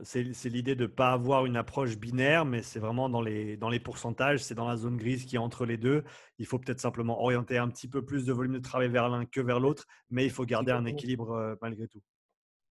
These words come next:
Speaker 2: C'est exactement ça. Euh, c'est très bien résumé le truc.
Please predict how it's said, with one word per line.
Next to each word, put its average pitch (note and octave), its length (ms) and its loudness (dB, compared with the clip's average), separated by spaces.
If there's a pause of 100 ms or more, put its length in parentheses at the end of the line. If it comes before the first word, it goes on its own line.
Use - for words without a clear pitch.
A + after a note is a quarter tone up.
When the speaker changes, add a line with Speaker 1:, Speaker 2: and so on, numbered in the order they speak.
Speaker 2:
C'est - 180 -8
exactement C#3+ 420 0
ça. D3+ 200 -10 (800)
Euh, A#2+ 360 -8 (180)
c'est - 100 -14
très C3+ 140 -10
bien C3 380 -6
résumé C3 360 -2
le B2+ 80 -6
truc. - 260 -16